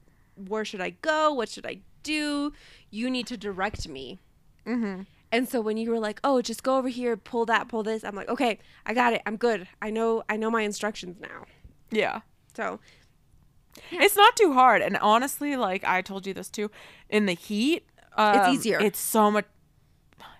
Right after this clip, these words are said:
Speaker 2: it sounds weird 'cause it's, like, physically exhausting on your body to put it away, but the leather and everything is, like,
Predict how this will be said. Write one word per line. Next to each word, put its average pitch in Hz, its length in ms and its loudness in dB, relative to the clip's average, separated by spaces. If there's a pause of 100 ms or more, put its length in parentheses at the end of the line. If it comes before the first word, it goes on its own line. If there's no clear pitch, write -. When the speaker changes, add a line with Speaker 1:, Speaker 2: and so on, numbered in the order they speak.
(120)
Speaker 2:
it 220 160 2
sounds 240 340 0
weird 180 320 -2
'cause 208 200 -8
it's, 180 120 -12
like, 175 180 -2 (440)
physically 202 440 0
exhausting 175 480 -2
on 165 120 -4
your 156 100 -6
body 151 360 -2
to 208 60 -8
put 208 180 -6
it 214 100 -8
away, 131 280 -2 (400)
but 202 300 6
the 190 260 4
leather 190 640 2
and 233 200 -2
everything 233 600 -2
is, 202 220 -4
like, 170 280 -2